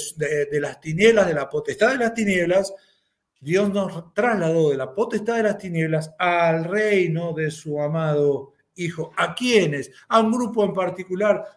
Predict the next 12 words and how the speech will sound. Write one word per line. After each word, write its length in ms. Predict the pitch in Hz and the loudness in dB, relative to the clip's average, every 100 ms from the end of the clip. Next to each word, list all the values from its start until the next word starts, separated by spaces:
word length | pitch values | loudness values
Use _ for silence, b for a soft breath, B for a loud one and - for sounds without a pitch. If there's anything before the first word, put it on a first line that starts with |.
| - | -8
No, 360 | 190 208 202 196 | -2 2 2 2
a 240 | 202 196 | -2 -2
todos. 540 | 190 185 151 131 120 b b _ | 0 4 4 0 -4 b b _
Hay 320 | - 262 254 240 - b b _ - | 0 2 0 -4 -12 b b _ -4
diversas 720 | 247 233 262 233 190 175 - | 0 4 4 2 0 -2 -4
funciones, 960 | 170 160 156 151 156 131 117 110 - _ _ _ _ _ _ _ _ | -4 -4 -2 -2 -2 -2 -6 -10 -14 _ _ _ _ _ _ _ _
pero 340 | 208 208 202 | 2 4 2
para 320 | 208 196 196 | 0 2 2
Dios 540 | 202 262 214 214 - - | 2 0 0 -2 -12 -4
todos, 720 | 359 233 143 156 160 - - - | 0 2 2 0 -4 -10 -16 -8
absolutamente 1080 | 160 160 190 262 - 277 247 262 - 160 | -6 -4 -4 -2 -4 -4 -4 -4 -4 -8
todos, 680 | 156 415 311 175 165 165 - | -2 0 2 0 -2 -6 -12